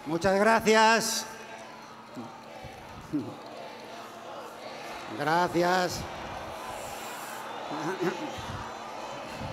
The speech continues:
Muchas gracias. Con vuestro permiso me quito la mascarilla.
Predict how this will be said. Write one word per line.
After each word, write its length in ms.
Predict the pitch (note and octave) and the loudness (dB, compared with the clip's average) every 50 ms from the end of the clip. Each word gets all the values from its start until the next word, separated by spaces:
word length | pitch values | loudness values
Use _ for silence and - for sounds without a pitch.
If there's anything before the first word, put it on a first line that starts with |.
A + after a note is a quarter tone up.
| - - - - - - - - - - - - - - - - - - - - - - - - - - - - - - - - - - B2+ | -6 -6 -6 -8 -10 -10 -10 -10 -10 -10 -10 -10 -10 -10 -10 -10 -8 -8 -8 -8 -8 -10 -10 -10 -10 -10 -10 -10 -8 -10 -10 -10 -10 -4 2
Muchas 400 | C3+ F#3 G#3+ - - G3+ G3+ F3+ | 6 6 6 6 6 4 6 6
gracias. 840 | G3+ G#3+ A3 G#3+ - - G2+ G#3 G#3 G#3 - F#3 - - - - - - - - - - - - - - - - - - - - - - - - - - - - - - - | 8 8 8 6 6 6 8 8 8 8 6 4 2 -2 -2 -4 -6 -10 -12 -12 -14 -14 -14 -16 -16 -16 -16 -16 -16 -16 -16 -16 -16 -16 -16 -16 -16 -16 -18 -18 -18 -8 -2
Con 120 | - D#3+ E3 | 0 2 6
vuestro 300 | E3+ F#3+ - - F#3 F3+ | 6 4 6 6 4 6
permiso 380 | D3+ F3+ F3+ F#3 G#3+ G3 G#3+ G#3+ | 8 6 6 8 6 6 8 6
me 100 | G#3 F#3 | 6 6
quito 220 | - F#3+ F#3 F#3 | 4 4 6 6
la 80 | F3 E3+ | 6 6
mascarilla. 600 | E3 D#3 - - C#3+ B2+ A#2 G#2+ - - F#2+ | 6 4 4 2 2 2 2 0 -2 -6 -8